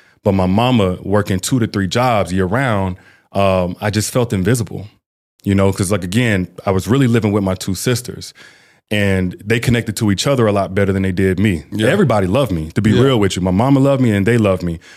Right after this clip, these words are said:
Speaker 1: But then when mama get home from work, she need time just to be a human being.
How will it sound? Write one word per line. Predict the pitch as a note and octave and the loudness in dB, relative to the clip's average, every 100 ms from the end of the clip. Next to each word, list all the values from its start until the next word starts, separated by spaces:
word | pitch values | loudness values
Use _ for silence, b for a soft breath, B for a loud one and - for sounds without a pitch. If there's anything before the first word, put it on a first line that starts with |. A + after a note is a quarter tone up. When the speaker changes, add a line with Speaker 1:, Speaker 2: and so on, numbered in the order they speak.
| B B B | B B B
Speaker 1:
But | G#2 | -2
then | G2 G#2+ | 0 2
when | G2+ | 2
mama | C3 C3+ | 2 2
get | A#2+ A2+ | 2 -2
home | - A#2+ G#2 | 0 0 0
from | - F#2+ | -2 0
work, | C#3+ D3+ - - - | 0 0 -2 -12 -10
she | - C3+ | -2 2
need | C3 A2 | 2 0
time | - A#2 G#2 | -2 -2 0
just | F#2 G2 | -2 -4
to | G#2 | -4
be | G2+ | 0
a | G2 | 0
human | F#2 A2 F2+ | 0 -2 -2
being. | E2+ D3+ A2 E2+ - | 0 2 0 -2 -14